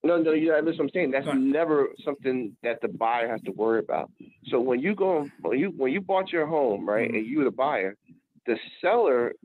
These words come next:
Speaker 1: is actually in charge of
Speaker 2: Right.
Speaker 1: paying your buyer representation. They split the commission.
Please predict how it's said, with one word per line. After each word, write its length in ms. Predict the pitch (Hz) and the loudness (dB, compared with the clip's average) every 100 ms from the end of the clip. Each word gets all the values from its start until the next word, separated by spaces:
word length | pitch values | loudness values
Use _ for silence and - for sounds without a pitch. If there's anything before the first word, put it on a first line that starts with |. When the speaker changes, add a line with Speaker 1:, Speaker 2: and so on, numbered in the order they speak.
| - | -4
Speaker 1:
is 200 | 120 117 | -2 0
actually 520 | 95 135 - 123 117 - _ - - _ - 120 | 0 -4 -6 -6 -6 -8 _ -16 -16 _ -8 -4
in 100 | 113 | -4
charge 320 | - 139 143 | 0 0 0
of 80 | 175 | -4
Speaker 2:
Right. 140 | - | -2
Speaker 1:
paying 400 | 151 156 131 123 _ - - - - | 0 2 2 -2 _ -20 -20 -20 -20
your 420 | 110 131 156 160 117 - _ | -6 0 2 2 -2 -10 _
buyer 260 | - 131 143 | -2 0 2
representation. 720 | 131 123 113 113 - 165 - 113 | 0 -2 -4 -6 -2 -4 -4 -4
They 120 | 151 | -4
split 280 | - 147 143 | -2 -4 -4
the 60 | |
commission. 460 | - 117 139 - - | -10 -4 -4 -4 -12